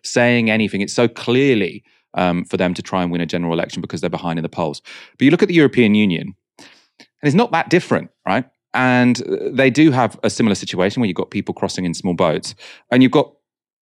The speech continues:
governments of all different complexions when it comes to, you know, from the left to the right. And, you know, the reaction, the policies aren't that dissimilar, right? So,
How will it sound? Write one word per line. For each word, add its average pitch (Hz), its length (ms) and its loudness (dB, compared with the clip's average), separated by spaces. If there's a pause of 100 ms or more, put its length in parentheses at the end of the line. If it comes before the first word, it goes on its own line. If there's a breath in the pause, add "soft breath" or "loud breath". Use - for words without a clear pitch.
(140)
governments 147 360 2
of 110 100 2
all 160 160 6
different 117 460 0
complexions 87 760 -4
when 92 100 -4
it - 100 -10
comes 90 300 -4
to, 87 260 0
you 90 80 -4
know, 78 140 -6
from 92 180 -6
the 87 80 0
left 101 220 -2
to - 60 -4
the 87 100 -2
right. 87 320 0 (640 soft breath)
And, 143 520 0 (460)
you 135 60 4
know, 120 100 0 (120)
the 131 120 0
reaction, 127 600 2 (180)
the - 80 -6
policies 170 360 2
aren't 151 240 2 (160)
that 143 320 -2 (240)
dissimilar, 151 540 2 (200)
right? 147 280 0
So, 139 280 4